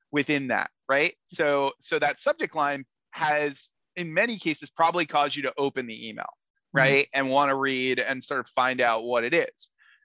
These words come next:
Speaker 1: right?
Speaker 2: Mm-hmm.
Speaker 1: And then I kinda break things, I, I talk about the concept, I talk about the idea, and then I basically say, you know, "Well,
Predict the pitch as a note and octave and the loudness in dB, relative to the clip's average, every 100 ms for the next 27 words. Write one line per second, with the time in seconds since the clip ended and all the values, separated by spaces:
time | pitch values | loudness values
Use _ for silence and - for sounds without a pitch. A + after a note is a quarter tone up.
0 | - D3 E3+ - _ - - F3+ G#3 B3+ | -2 0 0 -6 _ -20 -8 -2 2 4
1 | A3+ A#3 F3 E3 E3+ - F3 E3 C#3+ C#3+ | 4 2 2 2 0 0 -6 -6 -6 2
2 | C#3+ C#3 D3 - F3 F#3 F#3 E3 D#3+ D3+ | 2 4 0 2 2 4 4 2 0 -2
3 | C#3 C#3 C3+ C#3 C3+ C3+ B2+ - D3 - | 0 0 0 0 0 0 -4 -2 -4 -2
4 | D#3 - D3+ C#3+ C#3+ C#3 C3 B2 B2 A#2+ | -6 -4 -4 -4 -6 -8 -2 0 2 0
5 | - - - _ D#3+ E3+ G#3+ G3 F3 - | -2 -12 -20 _ -4 2 2 2 -2 -4
6 | D#3 - B2+ C#3 D#3 E3 - C3+ C3 D3 | -8 -4 0 0 -2 -8 -8 -4 -2 0
7 | C3+ D#3 | 0 0